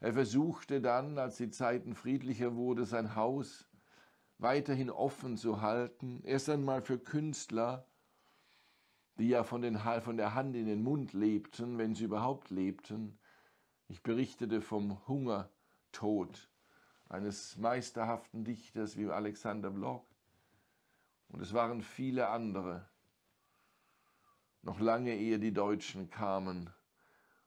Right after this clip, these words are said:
und Leningrad, wie es später hieß, mit ihrer Hungerblockade aushungerten. Ich denke an Anna Achmatowa in dieser Zeit und andere.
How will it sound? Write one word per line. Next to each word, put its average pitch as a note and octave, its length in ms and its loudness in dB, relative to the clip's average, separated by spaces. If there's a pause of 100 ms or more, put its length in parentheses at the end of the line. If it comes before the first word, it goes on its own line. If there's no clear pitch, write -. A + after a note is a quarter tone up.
(180)
und E2 260 -8
Leningrad, F#2 840 0
wie F#2 80 0
es F#2 140 -2
später F#2 400 -2
hieß, F2+ 340 -4
mit E2 140 -6
ihrer E2+ 340 -2
Hungerblockade E2 1120 -4
aushungerten. F#2 920 -4 (1500)
Ich - 60 -20
denke G#2+ 260 2
an G#2+ 60 2
Anna A2 380 4
Achmatowa A2 840 2
in G#2+ 160 0
dieser B2 440 0
Zeit G#2+ 420 0
und A2 140 0
andere. F#2+ 560 0